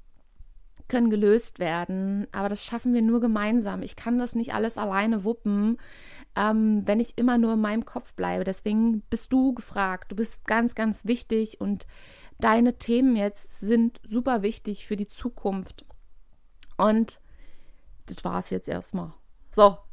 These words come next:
jetzt möchte ich mit dir reinstarten. Um wirklich kraftvoll ein Jahr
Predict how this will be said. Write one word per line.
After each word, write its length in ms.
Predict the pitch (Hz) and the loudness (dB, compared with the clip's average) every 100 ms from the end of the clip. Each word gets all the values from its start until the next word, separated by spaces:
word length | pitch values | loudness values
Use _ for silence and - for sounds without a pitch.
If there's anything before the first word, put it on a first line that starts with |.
| - - - - - | -18 -18 -18 -18 -8
jetzt 520 | - 202 202 - - - - | 4 4 4 -6 -8 -16 -6
möchte 300 | 190 190 - | 0 0 0
ich 220 | 190 - - | -4 -6 -10
mit 160 | 185 - | -8 -4
dir 400 | 185 180 180 185 - - - - | -2 -2 -4 -8 -16 -20 -20 -8
reinstarten. 800 | 190 214 208 185 165 170 170 - - - - - - - - - - - - - - - - - - - - - - - - - - - - | -2 -2 -2 -6 -8 -10 -12 -14 -16 -20 -20 -20 -20 -20 -20 -20 -20 -20 -16 -14 -14 -16 -18 -20 -20 -20 -20 -20 -20 -20 -20 -20 -20 -8 6
Um 520 | 247 254 254 254 294 - _ - - - - - - - | 8 8 8 4 0 -10 _ -20 -20 -20 -20 -20 -16 -8
wirklich 800 | 202 294 - 220 156 - - - - | 0 0 0 -6 -6 -10 -16 -18 -20
kraftvoll 960 | - - 240 - - - 180 175 165 170 - - - - _ - - - - - - - | -14 -4 -4 -4 -14 -4 -2 -2 -4 -10 -16 -20 -20 -20 _ -20 -20 -20 -20 -20 -20 -10
ein 240 | 208 202 208 | -2 0 2
Jahr 500 | 196 226 214 165 | 2 2 2 0